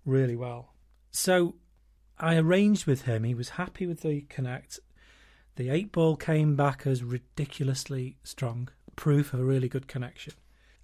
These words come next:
And so I went back to the drug squad, and they were all very excited about it. And I explained to them I said, "Look,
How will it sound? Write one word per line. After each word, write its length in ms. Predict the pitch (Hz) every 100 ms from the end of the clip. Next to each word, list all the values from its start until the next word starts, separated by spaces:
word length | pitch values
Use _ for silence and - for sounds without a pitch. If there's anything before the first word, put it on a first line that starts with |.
| -
And 220 | 160 165
so 120 | 180
I 40 | 170
went 180 | 277
back 160 | 185 170
to 100 | -
the 80 | 139
drug 220 | 151 143
squad, 420 | - - - - - -
and 120 | 151 151
they 120 | 180
were 180 | 160 147
all 220 | 151 139 _ _
very 360 | 139 127 170 160
excited 480 | 135 - 135 135 120
about 340 | 113 110 -
it. 80 | 143
And 100 | 147
I 100 | 156
explained 520 | 160 - 170 175 175
to 160 | - 127
them 240 | 120 113 - _ _ _ _
I 40 |
said, 260 | - 139 131
"Look, 260 | 143 -